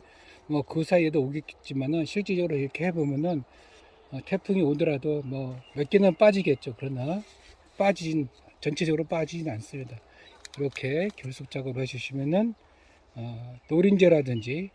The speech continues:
아니면 까치라든지 아니면 다른 해-, 어, 농작물을 해치는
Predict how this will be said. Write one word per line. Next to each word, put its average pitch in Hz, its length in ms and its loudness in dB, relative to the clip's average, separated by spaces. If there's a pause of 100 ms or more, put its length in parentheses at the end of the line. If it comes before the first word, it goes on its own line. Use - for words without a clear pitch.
(140)
아니면 135 300 -6
까치라든지 135 840 0 (600)
아니면 131 460 -4 (220)
다른 143 260 -4
해-, 151 140 -10 (160)
어, 127 320 -6
농작물을 156 540 4
해치는 180 640 0